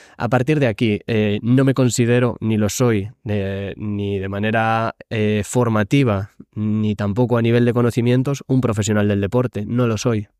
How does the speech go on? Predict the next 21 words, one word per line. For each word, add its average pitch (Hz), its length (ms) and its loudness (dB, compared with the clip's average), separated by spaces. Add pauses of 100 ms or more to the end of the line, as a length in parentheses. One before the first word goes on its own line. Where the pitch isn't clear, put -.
¿vale? 110 280 -2 (440)
Eh, 110 440 2
no 120 340 2
puedo 127 180 2
tener 123 200 4
los 117 180 0
conocimientos, 123 720 0
ni 117 180 2
los 110 180 0
tengo, 147 340 2
ni 120 160 0
pretendo 123 500 2
parecer 113 380 0
que 110 100 0
los 104 180 0
tenga, 143 440 0
que 104 140 0
pueda 117 240 2
tener 113 360 0 (260)
una 113 720 -2
persona 120 560 0